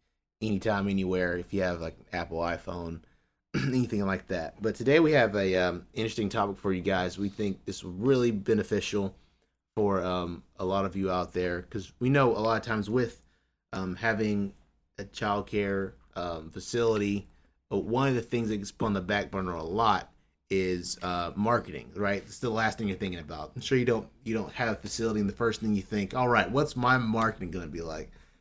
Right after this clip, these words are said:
And so, um, we, we wanted to get Josh on here because Josh is, is really, really knowledgeable about the, the marketing aspect and, and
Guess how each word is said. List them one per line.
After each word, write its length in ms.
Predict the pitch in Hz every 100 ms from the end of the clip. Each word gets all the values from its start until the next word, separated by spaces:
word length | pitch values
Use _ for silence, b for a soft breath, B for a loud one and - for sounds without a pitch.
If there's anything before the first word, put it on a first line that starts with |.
| b -
And 140 | 92
so, 460 | 90 104 98 92 90
um, 400 | - 90 87 85 -
we, 220 | 110 117 113 -
we 280 | 110 107 98 - - -
wanted 220 | 110 110
to 60 | 98
get 200 | 104 98
Josh 320 | 104 101 95
on 120 | 98
here 180 | 98 104
because 220 | 90 92
Josh 320 | 92 101 90
is, 400 | 90 90 82 - - _ _ -
is 160 | 92
really, 320 | 90 98 110 101
really 220 | 101 101
knowledgeable 400 | 98 92 95 95
about 360 | 90 90 92
the, 100 | -
the 160 | - 92
marketing 360 | 90 101 95 98
aspect 560 | 90 - 95 92 -
and, 200 | 85 80 -
and 200 | 85